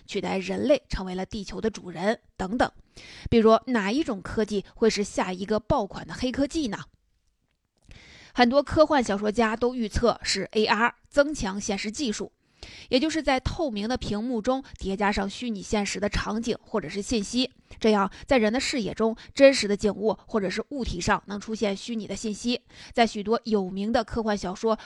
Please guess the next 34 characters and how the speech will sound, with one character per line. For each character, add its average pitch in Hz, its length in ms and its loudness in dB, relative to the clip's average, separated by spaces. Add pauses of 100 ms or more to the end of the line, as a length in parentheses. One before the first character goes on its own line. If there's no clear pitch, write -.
或 220 120 -4
者 190 80 -6
是 190 120 -8
电 220 180 2
影 180 160 -6
中， 233 240 2 (380)
增 339 260 0
强 214 260 -4
现 202 200 -2
实 190 200 -6
都 196 140 -6
是 196 200 -8
标 233 220 2
配。 - 240 -2 (500)
很 226 200 2
多 247 400 4
科 240 240 0
幻 226 140 -2
小 185 120 -6
说 196 140 -6
家 208 260 2
都 233 200 0
预 214 120 -6
测， - 380 -2
在 202 320 2
触 - 240 -6
摸 294 160 0
屏 214 180 -4
之 285 140 -2
后， 202 240 0 (200)
增 247 200 2
强 208 240 -4
现 220 240 -4
实 202 260 -2